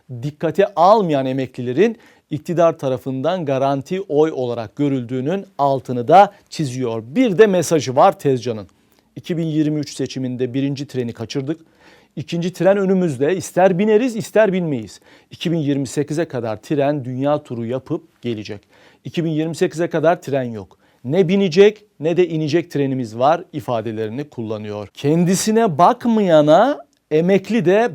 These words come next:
bakmamalı mesajını veriyor. Beş milyonun üzerinde memuru ilgilendiren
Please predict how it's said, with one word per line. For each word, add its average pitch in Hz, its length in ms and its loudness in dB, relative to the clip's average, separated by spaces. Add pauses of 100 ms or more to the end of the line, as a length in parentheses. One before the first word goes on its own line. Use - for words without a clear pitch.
bakmamalı 147 680 2
mesajını 135 800 -4
veriyor. 110 600 -6
Beş 202 340 6
milyonun 143 520 -2
üzerinde 139 640 -2
memuru 139 580 -2
ilgilendiren 135 840 -2